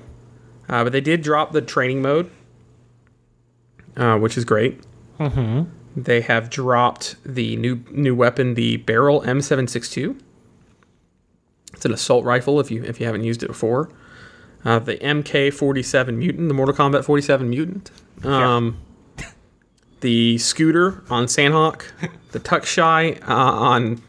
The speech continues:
Speaker 1: Sandhawk. Uh, cosmetics, they dropped the Halloween skins. You could buy everything for a trillion dollars, which is cool, I guess. Um,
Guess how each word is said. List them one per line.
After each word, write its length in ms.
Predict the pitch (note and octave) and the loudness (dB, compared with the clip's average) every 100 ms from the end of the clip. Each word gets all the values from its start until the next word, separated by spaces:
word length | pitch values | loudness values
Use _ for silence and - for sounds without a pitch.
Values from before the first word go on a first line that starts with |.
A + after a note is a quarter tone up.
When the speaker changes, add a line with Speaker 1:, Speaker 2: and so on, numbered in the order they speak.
| _ - - - - _ | _ -20 -20 -20 -20 _
Speaker 1:
Sandhawk. 600 | - D#3+ D3+ D#3 D3 - - _ _ _ _ _ _ - | -2 2 4 2 0 -4 -18 _ _ _ _ _ _ -4
Uh, 260 | A2 A2 - - | -2 -2 -4 -10
cosmetics, 440 | - B2+ D3+ E3 D3+ | -2 0 2 0 0
they 60 | |
dropped 160 | C#3 A2+ | 0 -2
the 60 | A2+ | 0
Halloween 260 | A#2+ A2 | -2 -2
skins. 680 | G#2 - F#3+ F#3 F3+ F3+ - - _ - - - | -4 0 2 4 2 0 -4 -12 _ -20 -20 -16
You 80 | |
could 120 | A#2 - | -10 0
buy 200 | B2 B2+ | 2 4
everything 300 | B2+ B2 A2+ | 2 -2 -2
for 160 | C#3 | 0
a 40 | E3+ | 0
trillion 420 | G#3 C4+ B3+ B3 | 2 2 2 2
dollars, 640 | F#3+ E3+ E3 E3 D#3 - - - _ - - | 2 2 4 2 0 -6 -14 -20 _ -16 -8
which 160 | B2+ | -4
is 100 | C#3+ | -4
cool, 320 | C#3 - A#2+ A2+ | -4 -2 2 2
I 80 | A2+ | 2
guess. 580 | A#2+ D3 E3+ - - - _ _ _ _ _ _ _ _ | 0 0 -2 -8 -18 -20 _ _ _ _ _ _ _ _
Um, 580 | - A#2 A2+ A2 A2 G#2 | -4 0 2 2 0 -2